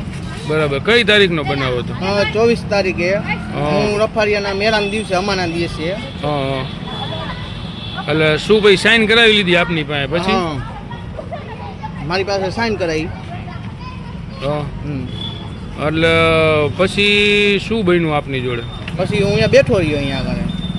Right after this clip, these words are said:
Speaker 1: હા, પછી?
Speaker 2: ખબર. મને પાંચસો રૂપિયા આપ્યા હતા.
Speaker 1: કોને આપ્યા હતા?
Speaker 2: એ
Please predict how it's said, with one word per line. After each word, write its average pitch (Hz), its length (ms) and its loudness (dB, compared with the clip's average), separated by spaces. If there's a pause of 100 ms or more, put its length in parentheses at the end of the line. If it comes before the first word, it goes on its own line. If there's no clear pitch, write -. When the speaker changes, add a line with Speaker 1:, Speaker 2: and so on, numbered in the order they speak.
Speaker 1:
હા, 151 260 0
પછી? 175 280 4 (1600)
Speaker 2:
ખબર. 175 220 -6 (2000)
મને 165 120 -4
પાંચસો 202 380 -2
રૂપિયા 190 280 2
આપ્યા 151 180 -2
હતા. - 140 -4 (400)
Speaker 1:
કોને 175 300 4
આપ્યા 127 160 0
હતા? 117 120 -4 (420)
Speaker 2:
એ 160 260 -2